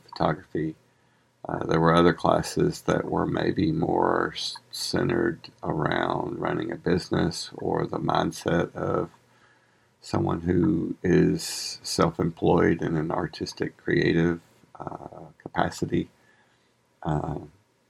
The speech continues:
classes like Thinking Like a C E O, uh, Building Your Personal Brand,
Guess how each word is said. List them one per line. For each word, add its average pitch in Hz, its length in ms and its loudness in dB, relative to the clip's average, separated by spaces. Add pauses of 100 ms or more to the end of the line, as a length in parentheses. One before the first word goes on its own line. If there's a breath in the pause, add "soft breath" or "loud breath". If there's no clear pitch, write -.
(640)
classes 87 460 4
like - 240 0
Thinking 90 380 0
Like 92 260 0
a 90 60 -4
C 90 480 2
E 90 60 2
O, 82 400 0 (680 soft breath)
uh, 90 260 -12
Building 90 360 2
Your 85 120 0
Personal - 440 0
Brand, 80 840 0